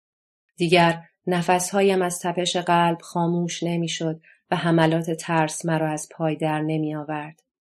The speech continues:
طلسم شکسته بود. من دیگر در بند عذاب و لعنت نبودم و دوباره یک شاگرد مدرسه شدم.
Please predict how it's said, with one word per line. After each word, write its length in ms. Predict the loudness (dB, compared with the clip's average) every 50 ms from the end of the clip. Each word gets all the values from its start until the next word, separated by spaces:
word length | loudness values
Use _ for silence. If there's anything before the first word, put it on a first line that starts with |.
| _ _ _ _ _ _ _ _ _ _ _ _ _ -10
طلسم 580 | -6 -2 0 0 0 0 -2 -4 -8 -10 -14 _ _ _ _ _ _
شکسته 640 | -6 -4 -4 -4 -4 -4 -4 -4 -4 -2 -2 -4 -4
بود. 300 | -4 -10 -12 -12 -14 _ _ _ _ _ _ _ _ _ -2
من 280 | 0 2 2 2 0 -4 -12 -20 -20 _ _ _
دیگر 380 | -4 2 4 6 6 6 4
در 260 | 4 2 2 2 2
بند 280 | 2 2 0 2 0 0
عذاب 500 | -2 0 -2 -2 0 0 0 -2 0 0
و 40 | 2
لعنت 500 | 2 2 0 0 0 0 0 -2 -2 -4 -4
نبودم 560 | -4 -4 -2 -4 -6 -8 -8 -10 -10 -14 -20 _ _ _ _ _ _ _ _ _ _ _ _
و 80 | -2 0
دوباره 580 | 2 0 2 2 2 2 2 0 0 -2 -4 -12 _ _ _ _
یک 220 | 4 4 4 2
شاگرد 560 | -2 -2 0 0 0 2 2 2 2 2 2
مدرسه 540 | 0 0 0 -2 -2 -4 -6 -6 -6 -6 -8
شدم. 460 | -8 -8 -10 -8 -8 -10 -10 -12 -16